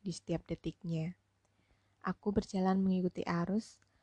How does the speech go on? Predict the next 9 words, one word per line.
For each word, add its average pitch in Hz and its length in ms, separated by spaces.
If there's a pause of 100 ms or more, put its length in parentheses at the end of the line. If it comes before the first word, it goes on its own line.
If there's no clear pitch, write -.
(260)
menuruni 196 480
tangga 196 480
menuju 190 400
cahaya 180 320
benderang 185 560
melalui 180 400
pintu 175 240
selatan 185 560
stasiun. 170 720